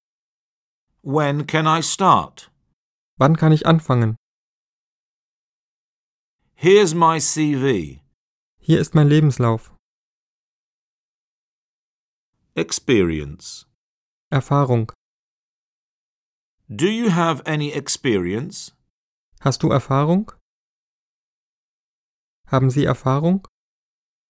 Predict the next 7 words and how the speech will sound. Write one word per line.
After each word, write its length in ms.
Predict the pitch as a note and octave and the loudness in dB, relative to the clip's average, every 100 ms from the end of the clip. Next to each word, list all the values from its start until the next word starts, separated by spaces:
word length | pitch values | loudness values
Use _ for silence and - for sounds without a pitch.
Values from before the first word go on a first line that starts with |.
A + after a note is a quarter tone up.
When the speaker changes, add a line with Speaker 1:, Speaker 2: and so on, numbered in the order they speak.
| _ _ _ _ _ _ _ _ _ _ _ _ _ _ _ _ _ | _ _ _ _ _ _ _ _ _ _ _ _ _ _ _ _ _
Speaker 1:
Position. 760 | - D#3+ C3 A2 - C#2 B1+ - _ _ _ _ _ - | -4 -2 0 -2 -4 -10 -16 -20 _ _ _ _ _ -6
Speaker 2:
Die 100 | C#3+ | -4
Stelle. 440 | - C#3+ C3 A#2 - _ _ _ _ _ _ _ _ _ _ _ _ _ - | 0 2 2 -2 -8 _ _ _ _ _ _ _ _ _ _ _ _ _ -4
Der 100 | C3+ | -4
Posten. 520 | - C#3+ - - A#2+ - _ _ _ _ _ _ _ _ _ _ _ _ _ _ _ _ | -2 -4 -4 -6 -6 -6 _ _ _ _ _ _ _ _ _ _ _ _ _ _ _ _
Die 100 | D3 | -6
Position. 680 | C3+ C#3 C#3 - C#3+ C3+ A#2 | -2 -2 -2 -2 0 0 -2